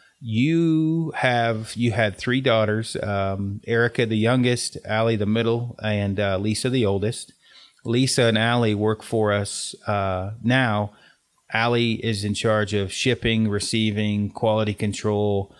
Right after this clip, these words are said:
uh, assembly. Uh, Lisa's in charge of production, the cut and sew portion of it. And then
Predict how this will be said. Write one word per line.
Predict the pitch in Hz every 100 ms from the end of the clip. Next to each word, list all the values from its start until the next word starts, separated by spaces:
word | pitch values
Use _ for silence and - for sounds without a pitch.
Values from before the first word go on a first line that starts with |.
| - - -
uh, | 104 92
assembly. | 107 - 113 107 104 104 101 - _ -
Uh, | 101 98
Lisa's | 113 120 - 101
in | 104
charge | - 113 107
of | 104 95 -
production, | 113 107 107 - 107
the | 101
cut | - 120 98
and | 107
sew | - 107
portion | - 107 104 - 104
of | 104
it. | 101 104 -
And | 107 104
then | 104 98 98